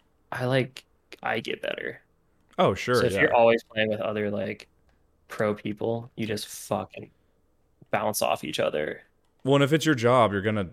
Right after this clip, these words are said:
Speaker 2: spend a lot of time at it. I just feel like I wouldn't want it to be my job. I was watching, uh,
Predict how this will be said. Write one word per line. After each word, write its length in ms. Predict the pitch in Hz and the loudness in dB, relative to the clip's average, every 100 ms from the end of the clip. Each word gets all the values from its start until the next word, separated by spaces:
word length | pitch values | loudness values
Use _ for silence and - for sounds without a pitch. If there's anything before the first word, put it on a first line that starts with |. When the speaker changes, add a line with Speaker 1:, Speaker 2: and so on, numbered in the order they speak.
| - | -10
Speaker 2:
spend 220 | - 107 | -6 -2
a 40 | |
lot 120 | 104 92 | -2 -2
of 60 | |
time 240 | 95 95 85 | -2 -4 -4
at 80 | |
it. 120 | 82 - | -8 0
I 120 | 110 | 0
just 160 | 127 - | 2 0
feel 160 | 117 | 0
like 320 | 101 90 - - | 2 0 -4 -12
I 80 | 98 | -8
wouldn't 280 | 98 98 87 | -4 -6 -6
want 240 | 87 95 | -6 -6
it 60 | 90 | -6
to 60 | |
be 100 | 98 | -8
my 120 | 90 85 | -8 -6
job. 200 | 90 78 | -6 -2
I 40 | |
was 140 | 120 | -2
watching, 360 | 139 139 - 120 | 0 0 0 -2
uh, 320 | 107 92 87 | 0 0 -4